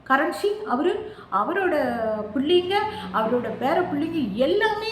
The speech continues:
ஜம்மு காஷ்மீர்ல இருக்குது. ஏன் வந்து இந்தியா நாடு இன்னமும் வந்து எழுபத்தஞ்சு வருஷம் ஆகுது இந்த வருஷத்தோட, இன்னும் அந்த நாட்டை வந்து ஜம்மு காஷ்மீர் நாட்டை ஏன் வந்து இதுக்கு,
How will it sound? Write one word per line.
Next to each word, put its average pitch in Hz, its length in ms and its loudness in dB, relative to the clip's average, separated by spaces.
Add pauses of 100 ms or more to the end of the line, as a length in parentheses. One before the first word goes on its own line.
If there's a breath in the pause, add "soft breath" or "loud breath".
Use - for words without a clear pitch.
ஜம்மு 330 280 4
காஷ்மீர்ல 247 640 2
இருக்குது. 180 260 -6 (160)
ஏன் 415 300 2
வந்து 359 260 4 (240)
இந்தியா 349 320 0
நாடு 285 380 2 (500 loud breath)
இன்னமும் 440 640 4
வந்து 330 320 4 (260)
எழுபத்தஞ்சு 320 600 4
வருஷம் 320 340 4
ஆகுது 269 200 0
இந்த 233 220 0
வருஷத்தோட, 233 480 -6 (420 loud breath)
இன்னும் 415 420 2
அந்த 294 140 4
நாட்டை 294 380 4
வந்து 262 220 2
ஜம்மு 262 300 2
காஷ்மீர் 233 460 0
நாட்டை 247 380 0 (120)
ஏன் 311 340 2
வந்து 254 300 2 (640 loud breath)
இதுக்கு, 269 360 0